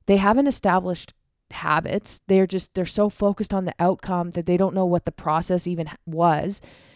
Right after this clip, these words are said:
They're, um, they don't know, like, and we've talked about this in previous episodes, they have not established what their why is. Why do you wanna lose weight?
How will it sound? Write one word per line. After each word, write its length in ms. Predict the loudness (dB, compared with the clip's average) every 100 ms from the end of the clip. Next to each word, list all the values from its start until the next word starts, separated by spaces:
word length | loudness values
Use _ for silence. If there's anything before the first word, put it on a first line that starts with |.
| _ 0
They're, 240 | 2 2 -4 _ _ _ _ _ _ _ _ _ -4
um, 440 | 0 2 0 -2 -10 _ _ _ _ _ _
they 160 | 8 8
don't 200 | 8 6
know, 340 | 6 4 2 -10 _ 0
like, 180 | 0 -2 _ _ -2
and 140 | 2
we've 160 | 2 4
talked 240 | 4 4
about 140 | 2 0
this 160 | -2
in 60 | -2
previous 300 | -2 -2 -2
episodes, 360 | -4 -4 -6 -6 _ _ _ _ _ 2
they 120 | 4
have 160 | 4
not 300 | 4 4 4 2 _ -12
established 500 | 0 4 4 0 -4
what 200 | -2 0
their 120 | 0
why 480 | -2 0 0 0 -6 -18
is. 220 | -20 -20 _ _ _ _ _ -14
Why 560 | -6 2 4 8 8
do 80 | 6
you 80 | 4
wanna 260 | 2 2
lose 220 | 0 0 0
weight? 400 | 0 -2 -8